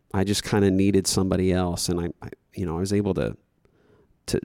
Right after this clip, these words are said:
to cry, and I was able to process. And I'm just so thankful for that kind of friend.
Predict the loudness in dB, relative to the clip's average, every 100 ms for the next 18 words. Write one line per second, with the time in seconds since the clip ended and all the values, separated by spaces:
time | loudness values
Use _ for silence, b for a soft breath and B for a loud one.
0 | -6 -8 -4 0 2 4 2 2 0 0
1 | 0 -2 -6 -4 0 0 0 2 2 0
2 | -4 -6 -8 B B B B B B B
3 | B _ 0 2 2 2 2 2 2 2
4 | 0 2 2 2 0 0 4 4 2 2
5 | 2 4 2 -4